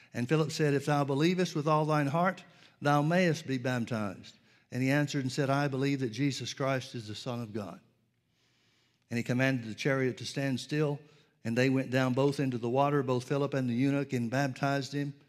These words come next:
And when they were come up out of the water, the Spirit of the Lord caught away Philip, that the eunuch saw him no more, and he went on his way rejoicing. But Philip was found at Azotus,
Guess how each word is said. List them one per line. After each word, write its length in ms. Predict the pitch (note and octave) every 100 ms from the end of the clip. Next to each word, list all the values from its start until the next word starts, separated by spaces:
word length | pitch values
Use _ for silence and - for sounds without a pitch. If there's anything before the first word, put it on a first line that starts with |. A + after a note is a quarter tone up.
| _ _ _ _
And 120 | B2
when 100 | B2+
they 100 | B2+
were 140 | A#2+ A2+
come 220 | D#3 D3
up 140 | C#3
out 200 | D3 C#3
of 60 | B2
the 60 |
water, 320 | A#2+ C3+ C#3+ C3+
the 140 | A#2
Spirit 300 | - D3 C#3+
of 60 | B2+
the 60 |
Lord 280 | B2 C3+ B2+
caught 260 | - D3 D3
away 220 | C3 C3
Philip, 340 | C3 D3+ D3+ D#3+ - - -
that 140 | B2
the 80 | B2
eunuch 280 | A#2 C3+ B2
saw 280 | - D#3+ D#3+
him 200 | D#3 D3+
no 200 | D3+ D3+
more, 420 | D3+ A#2+ A2+ B2+ - - -
and 100 | C3
he 120 | C3
went 180 | C3 C3
on 140 | C#3+
his 180 | C#3+ C3
way 180 | C#3+ C#3
rejoicing. 720 | C3 A#2+ D3 D3+ C#3 A2+ A2 - - _
But 120 | A#2+
Philip 320 | B2 D3+ D3+ D3+
was 100 | B2+
found 400 | D3 D3 C3+ B2
at 100 | B2+
Azotus, 720 | C#3+ B2 E3 E3 A#2+ B2+